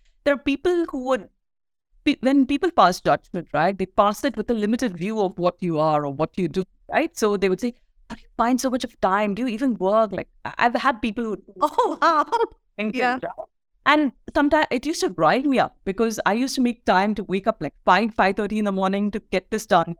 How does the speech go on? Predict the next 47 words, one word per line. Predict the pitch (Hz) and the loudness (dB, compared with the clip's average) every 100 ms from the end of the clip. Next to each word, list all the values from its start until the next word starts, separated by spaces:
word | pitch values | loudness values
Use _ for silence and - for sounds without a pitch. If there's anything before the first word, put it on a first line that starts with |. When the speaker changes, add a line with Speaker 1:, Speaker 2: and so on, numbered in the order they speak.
| - | -10
Speaker 1:
right? | 175 180 - _ _ _ | -10 -10 -14 _ _ _
Probably | 233 208 | -2 -2
schedule | 226 240 220 254 | -4 -4 -4 0
my | 214 | 0
posts | - 196 196 202 | 0 -2 -2 -2
on | 175 175 | -2 -2
Saturday | - - 185 | -4 -2 -2
or | 180 175 | -2 2
write | 185 247 | 0 0
it | 220 | -2
all | 196 190 | 0 2
on, | 185 170 | 0 -2
like, | 160 190 | -4 -6
a | |
weekend. | 185 190 185 - - _ _ | -8 -6 -6 -6 -12 _ _
So | 269 | 0
I'm | 254 | 0
taking | 285 349 339 | 0 0 2
my | 226 185 | 2 0
personal | 220 208 214 247 233 | 0 -2 -2 -2 0
time | 220 196 | 2 2
away | 185 175 180 240 | -2 -2 -2 -4
to | 233 | -4
do | 226 | -4
what | 180 175 | -2 -2
I'm | 175 | -2
passionate | - - - 196 170 | -4 -6 -6 -8 -6
about, | - - - - | -6 -6 -8 0
right? | 165 269 370 _ _ _ - | 2 2 -2 _ _ _ 0
And, | 226 254 247 - _ _ | 2 2 -2 -8 _ _
mm, | 247 - _ _ _ _ _ _ | -6 -6 _ _ _ _ _ _
the | 202 | -8
person | - 269 262 302 | -2 -2 0 -2
who's | 277 - | -2 0
passing | 226 262 240 | 2 2 0
judgment | 214 - 277 | 0 0 -2
has | 247 247 | -2 0
no | 349 226 - | 0 -2 -6
view | 202 269 247 | -6 -2 -2
about | 202 180 180 | 2 2 2
what | 165 175 | 0 0
I | 185 | 0
do | 175 | -2
or | 175 | -6
what | 151 170 | -2 0
I | 175 | 0
do | 180 | 0